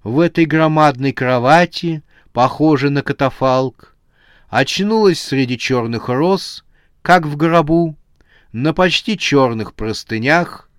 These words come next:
и моей первой мыслью было, что я умерла, а ты собрался меня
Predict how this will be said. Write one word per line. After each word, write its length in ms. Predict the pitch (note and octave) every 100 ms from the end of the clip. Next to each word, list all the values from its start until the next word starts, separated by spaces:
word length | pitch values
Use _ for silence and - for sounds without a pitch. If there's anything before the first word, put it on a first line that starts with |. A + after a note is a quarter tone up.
| _ _ _ _
и 160 | - C3
моей 320 | D3+ E3+ F#3+
первой 460 | F3 F#3+ F3+ E3+ F3
мыслью 520 | F#3 A3 G3 - D3
было, 460 | C3 D3+ D3+ D3+ C3+ _ _ _
что 260 | - - D3+
я 220 | D#3 D#3
умерла, 720 | D#3 D#3+ E3 F3 G3+ G#3 F#3 _ _ -
а 160 | D3+
ты 200 | F3+ A3+
собрался 680 | G3 F3+ C#3 D3+ F3 E3 -
меня 500 | C#3 A#2 A#2+ C#3+ D3